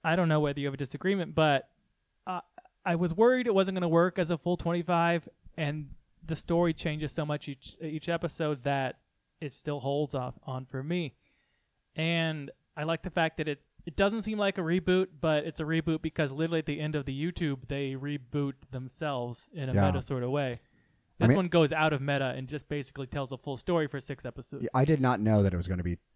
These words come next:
Speaker 2: twenty-two episo-, twenty-two minute long
Speaker 1: Yeah.
Speaker 2: episodes, so I was a little bit surprised when I'm like, "It seems like it should be wrapping up now," and it's not.
Speaker 1: Mm.
Speaker 2: Um, so the first episode took a little of adjustment, but as you get into it more and more, it, it feels like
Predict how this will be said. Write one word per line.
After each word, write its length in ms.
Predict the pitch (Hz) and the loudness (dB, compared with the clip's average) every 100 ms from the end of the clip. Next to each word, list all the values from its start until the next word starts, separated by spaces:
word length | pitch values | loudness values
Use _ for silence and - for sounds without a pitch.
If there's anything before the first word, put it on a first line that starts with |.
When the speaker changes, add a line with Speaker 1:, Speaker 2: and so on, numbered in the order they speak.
| - | -6
Speaker 2:
twenty-two 380 | - 104 - 95 | -2 -2 -2 -2
episo-, 380 | 87 - - - | -2 -4 -6 -4
twenty-two 280 | 113 95 | -4 -2
minute 160 | 95 95 | -2 -2
long 160 | 180 180 | 0 0
Speaker 1:
Yeah. 100 | 156 | 0
Speaker 2:
episodes, 380 | 110 - 131 - | 0 2 0 2
so 120 | 107 | 4
I 80 | 107 | 4
was 120 | 101 | 4
a 40 | |
little 140 | 101 95 | 0 0
bit 160 | 98 | -2
surprised 440 | - 107 107 104 92 | -4 -2 2 2 2
when 80 | |
I'm 40 | 92 | 0
like, 180 | 90 104 | -2 -4
"It 120 | 110 | -2
seems 260 | 147 220 | 0 2
like 100 | 220 | 4
it 80 | 170 | 2
should 160 | - 151 | 0 0
be 120 | 120 | 4
wrapping 400 | 110 123 123 107 | 6 6 4 4
up 180 | 120 - | 2 2
now," 280 | 107 104 101 | 2 2 2
and 120 | 92 | 0
it's 160 | 90 - | -2 2
not. 420 | 147 139 98 - - | 4 6 4 -2 -16
Speaker 1:
Mm. 360 | 180 175 175 | -14 -12 -4
Speaker 2:
Um, 360 | 110 104 101 110 _ - | 0 2 0 -4 _ -8
so 180 | - 139 | 0 2
the 100 | 120 | 2
first 340 | - 170 - | 4 4 4
episode 600 | 139 120 113 117 101 95 | 4 4 2 2 2 0
took 220 | - 120 | 0 2
a 60 | 113 | 2
little 340 | 104 104 98 | 4 4 4
of 80 | 90 | 2
adjustment, 580 | 85 85 92 - 143 139 - | 0 -2 -4 -2 -2 -2 0
but 280 | 101 92 - - | 2 2 0 0
as 180 | 123 123 | 4 6
you 80 | 120 | 6
get 120 | 117 | 4
into 260 | 107 - 110 | 2 2 0
it 60 | |
more 260 | 92 101 101 | 0 0 0
and 80 | 95 | 0
more, 260 | 98 107 | 0 0
it, 180 | 87 101 _ _ _ _ _ | -2 -6 _ _ _ _ _
it 100 | 110 | 0
feels 340 | - 156 135 123 | 2 4 4 4
like 200 | 123 | 2